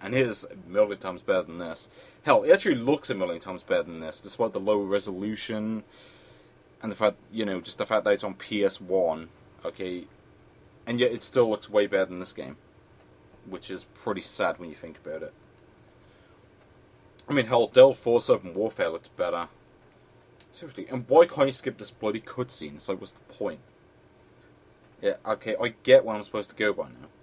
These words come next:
Okay, you don't need to tell me. So let's just try what I did the first time, except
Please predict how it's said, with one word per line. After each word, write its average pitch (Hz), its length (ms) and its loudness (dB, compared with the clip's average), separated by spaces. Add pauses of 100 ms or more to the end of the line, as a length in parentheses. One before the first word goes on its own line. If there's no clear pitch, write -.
(140)
Okay, - 160 -10
you 90 80 -4
don't 98 140 -4
need 95 160 -10
to - 80 -20
tell 85 200 -8
me. 73 160 -16 (3500)
So - 100 -4
let's - 140 -2
just - 160 -14
try 127 180 2
what 123 220 0
I - 20 -18
did 127 140 -10
the - 60 -20
first 104 380 0
time, 98 220 -6
except 95 260 -8